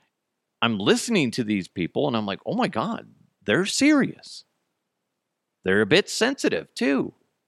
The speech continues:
I got attacked a, a decent amount on especially YouTube. But for the most part, I will say flat earthers, while I was, um, jabbing at them,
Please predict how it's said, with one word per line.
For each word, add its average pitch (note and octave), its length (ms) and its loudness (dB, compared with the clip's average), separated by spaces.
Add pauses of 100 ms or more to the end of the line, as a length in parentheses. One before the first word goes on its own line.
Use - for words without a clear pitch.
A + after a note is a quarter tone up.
(420)
I F#2+ 60 -14
got G#2 240 -2 (100)
attacked D3 460 -2 (460)
a, A#2 180 0
a E3+ 80 -2
decent B3+ 420 0
amount F2+ 380 -2 (1300)
on A2+ 560 0 (260)
especially F#3 420 0
YouTube. F2 520 -4 (1120)
But F#3+ 140 -2
for C4 120 -2
the D4 80 4
most C4 360 4
part, D#3+ 180 6
I D3+ 80 6
will E3+ 180 2
say F#3+ 220 2
flat F3+ 340 0
earthers, B2+ 500 0 (360)
while E3+ 580 2
I C3 120 2
was, C3 340 0 (560)
um, G#2+ 460 -2 (600)
jabbing B2 540 2
at F#2 220 -2
them, F#2 320 -2